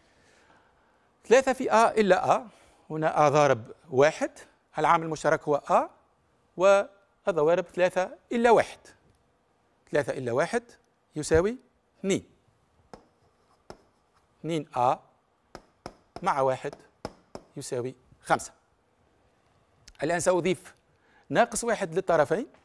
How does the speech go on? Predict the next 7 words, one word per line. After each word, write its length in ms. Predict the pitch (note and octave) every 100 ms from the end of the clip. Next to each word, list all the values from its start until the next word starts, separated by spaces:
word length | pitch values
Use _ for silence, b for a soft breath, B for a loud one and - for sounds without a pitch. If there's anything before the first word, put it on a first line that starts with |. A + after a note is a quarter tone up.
| _ _ _ _ _ _ _ _ _ _ _ - - _ _ _ _ _ _ _ _
للتخلص 640 | E3 D#3+ D3+ D#3+ C#3 - - _ _ _ _
من 160 | C#3+ C#3
الحد 260 | C3 D3
المعلوم 380 | C3 C3 C#3 C#3
في 60 | B2+
الطرف 280 | C3+ B2+ C3
الأيسر. 420 | D3 D#3 C4